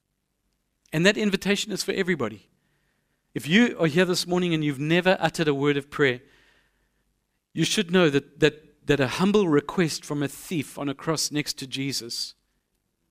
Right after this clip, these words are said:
caused him to discover the Father's love. If prayer for you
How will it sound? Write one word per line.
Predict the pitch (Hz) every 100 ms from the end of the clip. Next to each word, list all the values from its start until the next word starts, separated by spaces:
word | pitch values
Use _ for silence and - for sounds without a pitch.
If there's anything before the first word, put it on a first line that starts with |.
| _ _ _ _ _ _ _ _ _
caused | 175 175 165
him | 165 151
to | -
discover | 131 147 - 151 98 - _ _ _ _ _ _ _ _ _ _ -
the | 285
Father's | - 185 185 185 214
love. | - - - _ _ _ _ _ _ _ _ _ _ _ _ _ _ _ _ _ _ _ _ _ _ _ _ _ _ _ _ _ _ _ -
If | 170 -
prayer | - 233 233 220 - _ _ -
for | 175
you | 165 175 214 214